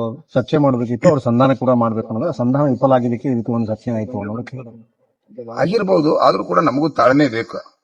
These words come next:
Speaker 2: ಯಾಕಂದ್ರೆ ತಾಳ್ಮೆ ಇರ್ಲಿಲ್ಲ ಅಂತಂದ್ರೆ ಅನಾಹುತ ಯಾರು ಹಾಳಾಗ್ತಾರ? ಆ ಕಣ್ಣಾಗ ನೀರ್ ಬರ್ತೈತಿ ನೀನ್, ಯಾಕಂದ್ರೆ ಆ ಟ್ರ್ಯಾಕ್ಟರ್ಗಳ ಪಾಪ ಹತ್ತು ಲಕ್ಷ ಗಂಟೆ ಸಾಲ ಮಾಡಿ ಆ ಸಾಲ ಹರಿದು ನಾಲ್ಕು ರೂಪಾಯಿ ನಮ್ ಕುಟುಂಬಕ್ಕೆ ಉಳಿಲಿ ಅಂತೇಳಿ ಮಾಡಿರ್ತಾರ. ಇವತ್ತು ಆ ಕುಟುಂಬಗಳು ಇವತ್ತು ತಕ್ಷಣ ಇವತ್ತು ಟ್ರ್ಯಾಕ್ಟರ್ ಇದ್ರೆ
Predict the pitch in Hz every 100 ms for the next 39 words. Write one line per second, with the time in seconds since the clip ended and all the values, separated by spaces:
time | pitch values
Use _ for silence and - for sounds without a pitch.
0 | _ _ - 156 180 - 127 147 170 160
1 | 160 156 147 151 139 143 127 135 170 180
2 | 151 151 127 135 135 - 117 95 - -
3 | - - - 185 170 175 170 160 170 139
4 | 143 165 156 156 165 156 - 135 - 170
5 | 165 135 156 165 160 - - - 175 170
6 | 165 - 170 170 - 147 185 170 120 -
7 | _ _ _ _ _ _ 143 170 175 185
8 | 190 185 190 170 165 175 180 180 170 165
9 | 208 208 180 196 202 - 196 180 180 185
10 | - 151 - - _ - 147 165 170 175
11 | 208 202 202 196 190 190 - 202 202 196
12 | 190 196 185 202 202